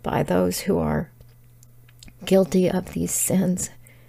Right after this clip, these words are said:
There will be absolute repentance and turning away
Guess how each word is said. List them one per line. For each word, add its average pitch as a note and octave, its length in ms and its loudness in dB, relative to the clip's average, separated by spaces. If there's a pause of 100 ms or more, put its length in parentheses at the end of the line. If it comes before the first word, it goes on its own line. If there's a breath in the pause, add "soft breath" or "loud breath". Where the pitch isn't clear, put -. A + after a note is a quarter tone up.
(720 soft breath)
There E3+ 160 2
will F3 100 2
be F3+ 300 4
absolute F#3 720 2
repentance F#3 680 0
and - 140 -4
turning G3 320 4
away F3 540 2